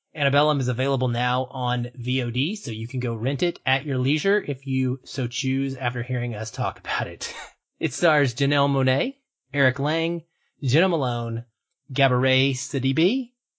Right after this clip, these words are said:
Kiersey Clemons, and it's written and directed by Gerard Bush and Christopher Renz. The synopsis?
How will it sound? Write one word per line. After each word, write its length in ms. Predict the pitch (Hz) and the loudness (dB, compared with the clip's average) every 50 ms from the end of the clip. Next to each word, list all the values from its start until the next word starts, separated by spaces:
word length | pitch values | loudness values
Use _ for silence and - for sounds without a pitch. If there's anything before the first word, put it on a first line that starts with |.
| _ _ _ _ _ _ _ _ _ _ _ _ - | _ _ _ _ _ _ _ _ _ _ _ _ -12
Kiersey 380 | - - 175 170 131 - 147 127 | -2 2 2 2 2 2 0 0
Clemons, 580 | - 156 170 180 196 196 202 202 - - - _ _ - | 2 2 2 2 2 2 0 -2 -4 -10 -16 _ _ -4
and 100 | 147 135 | -2 -2
it's 140 | 127 - - | -2 0 0
written 180 | 170 180 196 | -2 0 0
and 140 | 175 165 147 | 0 0 0
directed 600 | 143 143 139 139 131 131 - 143 127 127 120 127 - _ _ _ _ _ _ - | 0 2 4 4 4 2 2 0 0 0 0 -2 -6 _ _ _ _ _ _ 0
by 200 | 139 127 127 123 | 2 4 4 4
Gerard 460 | 113 127 127 131 139 143 143 135 120 | 4 4 4 6 6 6 6 4 2
Bush 380 | 131 131 131 127 123 - - - - _ | 2 4 4 4 2 0 -4 -8 -10 _
and 380 | - 123 120 117 117 117 113 117 - - | -2 0 0 2 2 0 0 -4 -6 -6
Christopher 420 | - 147 127 - - 123 127 110 | -4 -2 -2 -2 -2 -2 -2 -2
Renz. 520 | 101 104 92 80 71 58 55 - - - _ _ _ _ _ _ _ _ _ _ _ _ _ _ _ _ _ _ _ _ _ _ _ _ _ _ _ _ | -2 -4 -6 -8 -10 -14 -16 -16 -18 -18 _ _ _ _ _ _ _ _ _ _ _ _ _ _ _ _ _ _ _ _ _ _ _ _ _ _ _ _
The 80 | - 131 | -6 -4
synopsis? 720 | 127 156 160 175 196 202 - - 226 208 - - - - | -2 2 6 6 6 6 4 2 0 0 -2 -4 -10 -14